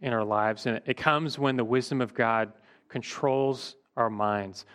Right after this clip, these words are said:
It's wisdom from above. It comes from God. It's found in Christ. It's revealed in His Word. And so i-, if you want this now,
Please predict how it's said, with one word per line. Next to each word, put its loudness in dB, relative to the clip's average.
It's -14
wisdom 2
from 0
above. 2
It -12
comes 6
from 6
God. 6
It's -12
found 4
in 0
Christ. 2
It's -8
revealed 4
in 4
His 2
Word. 2
And -4
so 8
i-, 4
if 0
you 6
want 6
this 2
now, 0